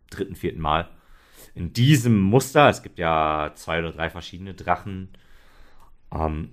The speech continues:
aber trotzdem, dann hab ich halt gesagt, so, „Alles klar, wenn ich mir jemanden zum Kampf rufe,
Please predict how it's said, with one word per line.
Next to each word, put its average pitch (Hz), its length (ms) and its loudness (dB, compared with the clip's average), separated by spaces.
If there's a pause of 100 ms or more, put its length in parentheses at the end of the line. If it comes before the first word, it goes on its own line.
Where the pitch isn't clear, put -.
(120)
aber 95 180 2
trotzdem, 113 300 0
dann 101 120 4
hab 104 100 4
ich 104 140 2
halt 104 160 2
gesagt, 92 260 -4
so, 101 100 -10
„Alles 87 240 -8
klar, 107 440 4
wenn 135 340 4
ich 117 240 -4
mir 104 220 4
jemanden 95 580 0
zum - 220 -14
Kampf 117 340 -2
rufe, 117 340 -10